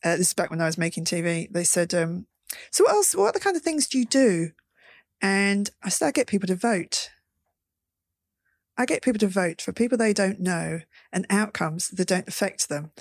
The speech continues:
And they give me money <laughs> to do it. They want to do it. They actually pay me to vote." And you could see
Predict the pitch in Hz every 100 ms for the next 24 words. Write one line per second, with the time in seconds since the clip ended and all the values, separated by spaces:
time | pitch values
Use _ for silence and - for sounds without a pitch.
0 | - - _ 202 240 247 220 175 190 254
1 | 254 170 175 - - - 208 277 311 -
2 | 208 - - - _ _ - _ 294 262
3 | 277 330 392 - 202 175 - _ - 403
4 | - 294 - 330 359 202 170 202 - -
5 | - _ - 269 415 - - - - -
6 | - - _ _ _ 202 208 240 - -
7 | - 311 233 151 -